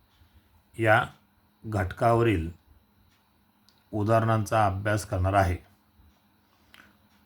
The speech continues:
स्कॉलरशिप परीक्षेसाठी शेकडेवारी हा घटक अत्यंत महत्त्वाचा आहे, कारण या घटकावर कमीत कमी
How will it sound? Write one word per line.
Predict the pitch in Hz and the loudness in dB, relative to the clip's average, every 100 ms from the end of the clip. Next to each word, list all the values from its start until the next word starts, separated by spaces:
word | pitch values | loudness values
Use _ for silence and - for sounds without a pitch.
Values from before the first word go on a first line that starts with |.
| _ - | _ -16
स्कॉलरशिप | - - 117 120 127 127 143 - | -10 0 2 2 0 -2 -6 -8
परीक्षेसाठी | 135 127 - 127 110 80 78 - _ _ _ _ _ - - _ _ - | -4 -4 -2 -4 -4 -8 -10 -20 _ _ _ _ _ -20 -20 _ _ -18
शेकडेवारी | - 123 - 120 139 135 127 | -6 -6 -2 -2 0 0 0
हा | 123 | -2
घटक | 123 117 95 135 95 87 - _ _ _ _ _ _ - | -2 -2 -2 -2 -2 -4 -12 _ _ _ _ _ _ -8
अत्यंत | 107 95 - 127 131 127 | -8 -8 -8 -6 -6 -6
महत्त्वाचा | 135 117 95 110 107 113 | -2 -2 0 -2 0 0
आहे, | 87 85 - _ _ _ _ _ _ _ _ _ - | 0 -2 -10 _ _ _ _ _ _ _ _ _ -6
कारण | 123 120 123 123 | 0 0 0 -2
या | 120 120 | 0 0
घटकावर | 123 98 - 117 113 90 85 - _ _ _ _ _ _ _ _ _ _ _ _ _ _ - | 0 -4 -2 -2 0 -2 -6 -12 _ _ _ _ _ _ _ _ _ _ _ _ _ _ -8
कमीत | 131 123 135 147 - | -2 0 0 -2 -4
कमी | 143 135 139 | -4 -4 -6